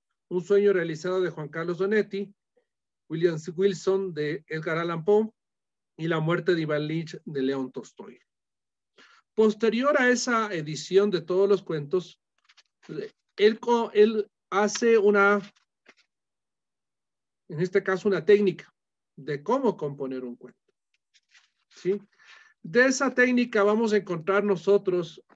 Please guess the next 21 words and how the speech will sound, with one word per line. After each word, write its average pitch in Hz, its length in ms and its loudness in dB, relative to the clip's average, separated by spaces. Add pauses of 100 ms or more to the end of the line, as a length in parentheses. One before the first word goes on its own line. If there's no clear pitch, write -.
las 160 240 -6
frases 190 400 -2
adecuadas, 196 680 2
las 143 160 -4
vamos 185 280 -2
a 175 60 -2
anotar 190 640 -2
dentro 165 320 -2
del 190 160 0
cuaderno, 202 580 -2 (1300)
y 220 360 -4 (420)
de 175 160 0
ahí 233 220 6
van 262 180 2
a 220 60 2
salir 208 340 0
las 226 240 -2
ideas 202 380 2
para 165 300 -4
poder 151 420 -8
componer 156 760 -4